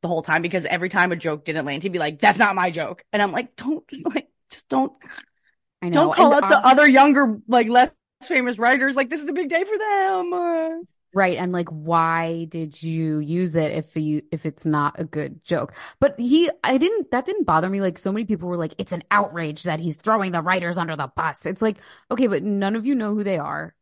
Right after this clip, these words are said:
Speaker 2: And he's
Speaker 1: Except for
Speaker 2: joking.
Speaker 1: me. I wasn't
Speaker 2: Right.
Speaker 1: outraged by it. I just, I cringed for them because they were cringing anyway. But right, he
Speaker 2: Right, but the
Speaker 1: shouldn't have done
Speaker 2: general,
Speaker 1: that.
Speaker 2: the general public doesn't know who they are. And also, he was doing this thing called joking. He wasn't being serious.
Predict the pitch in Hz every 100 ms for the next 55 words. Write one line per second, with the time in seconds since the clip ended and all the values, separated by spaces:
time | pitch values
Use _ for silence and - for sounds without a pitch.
0 | _ 190 180 175 156 - 208 165 147 143
1 | 269 320 285 165 247 240 185 - _ _
2 | _ - 247 349 349 269 202 240 240 220
3 | 254 240 220 226 - - 220 220 - 220
4 | 214 - 202 185 170 170 175 185 202 190
5 | 185 185 185 170 156 170 208 220 214 214
6 | 202 320 262 226 294 254 240 214 175 -
7 | - - _ _ - 220 247 269 294 220
8 | 220 214 214 196 190 180 180 190 170 160
9 | 165 - 190 185 - 202 226 226 - -
10 | 220 214 185 - - - 208 220 233 226
11 | - 180 175 _ _ _ - 151 160 -
12 | - 156 151 190 226 240 202 175 180 180
13 | 180 294 440 -